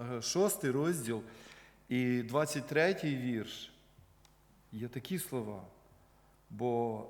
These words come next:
заплата за гріх — смерть, а дар Божий —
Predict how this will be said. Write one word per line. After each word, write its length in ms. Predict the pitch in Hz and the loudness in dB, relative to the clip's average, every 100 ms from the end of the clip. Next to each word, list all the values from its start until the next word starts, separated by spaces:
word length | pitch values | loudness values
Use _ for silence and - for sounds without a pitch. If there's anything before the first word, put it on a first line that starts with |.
| - | -10
заплата 600 | 113 120 120 151 196 170 | -4 -4 0 0 0 0
за 160 | 139 139 | 0 0
гріх — 460 | 131 143 151 147 - - | 0 0 -2 -4 -14 -8
смерть, 720 | - 127 127 110 101 - - | -4 -2 -2 -2 -4 -12 -10
а 120 | 113 | -8
дар 400 | 107 127 147 151 135 127 | -2 0 0 0 -2 -4
Божий — 480 | 151 185 160 110 | -2 -2 -2 -6